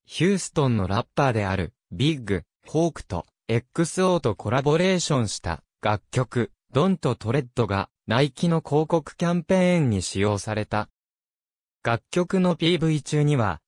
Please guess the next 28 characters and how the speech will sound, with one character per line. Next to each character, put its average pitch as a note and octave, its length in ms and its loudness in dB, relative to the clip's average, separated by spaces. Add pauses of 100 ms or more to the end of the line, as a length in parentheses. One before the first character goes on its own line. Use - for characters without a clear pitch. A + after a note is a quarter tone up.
(120)
デ B2 180 0
ン F#3 80 0
プ - 100 -8
シ D#3+ 280 -2
ー D3 40 2
の B2 140 0
要 G#2 220 0
望 B2 180 2
で、 B2 280 -2 (280)
姉 C3+ 140 2
の D#3 160 2
墓 B2 320 0
石 D#3+ 220 -2
に D3+ 120 2
花 C3+ 380 0
を C3 40 0
捧 A2+ 300 -4
げ C#3+ 140 2
る D3 80 2
シ E3+ 180 -2
ー E3 220 0
ン B2+ 40 0
が G#2 140 0
入 G#2+ 240 -2
っ C#3+ 60 -8
て - 220 -2
い F#2 100 0
る。 E2+ 160 -6